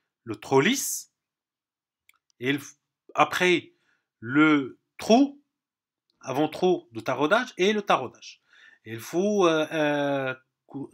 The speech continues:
on a, on doit toujours respecter cette condition. Le filetage, il est toujours au-delà de la pièce numéro deux. Donc, il ne doit pas entrer dans la pièce numéro deux. Donc, toujours, on a un réserve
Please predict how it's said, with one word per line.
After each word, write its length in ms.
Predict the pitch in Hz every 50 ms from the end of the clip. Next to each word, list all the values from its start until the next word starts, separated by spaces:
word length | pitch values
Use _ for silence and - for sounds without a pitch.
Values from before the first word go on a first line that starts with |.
| 117 - -
on 140 | 147 151 160
a, 120 | 160 156 - _ _ _
on 140 | - 151 147
doit 180 | 139 143 160 - - _ -
toujours 320 | - 226 220 190 190 180
respecter 540 | 151 160 160 - - - 170 165 - - 175
cette 180 | - - 143 -
condition. 500 | - 139 127 127 117 - - 202 220 208 - - - - - - -
Le 120 | 143 147
filetage, 500 | - - 151 143 - - 175 190 175 160
il 100 | 139 143
est 180 | 143 143 143 _ _ _ _ -
toujours 840 | - 220 214 196 175 165 180 202 214 214 185 - - - - _ _ _ - - _ _ _ _ _ _ _ _ _ _ _ _ _ _ _ _ _ _ _ _ _ _ _ _ _ _ _ _ _ _ _ _ -
au-delà 680 | - 214 226 220 - - 180 175 175 180 185 190 - _ _ _ _ _ _ _ _ _ _ _ _ _ _
de 80 | 139 147
la 100 | 160 156
pièce 220 | 160 180 175 -
numéro 280 | - 165 156 147 139 139
deux. 200 | 117 104 85 _ _ _ _ _ _ _ _ _ _ _ _ _ _ _ -
Donc, 100 | 110 107 -
il 60 | 127 120
ne 40 |
doit 180 | 117 143 147 -
pas 220 | - 202 - - -
entrer 440 | - 208 208 202 - - 208 208 208
dans 140 | 175 170 170
la 100 | 170 170
pièce 220 | 170 190 180 -
numéro 280 | 180 175 165 151 151 135
deux. 160 | 110 104 - _ _ _ _ _ _ _ _ _ _ -
Donc, 140 | 113 117 _ _ _
toujours, 320 | - 180 185 175 196 175 -
on 160 | 165 160 170
a 40 | 175
un 180 | 165 160 160
réserve 460 | 151 151 156 151 175 190 180 156 127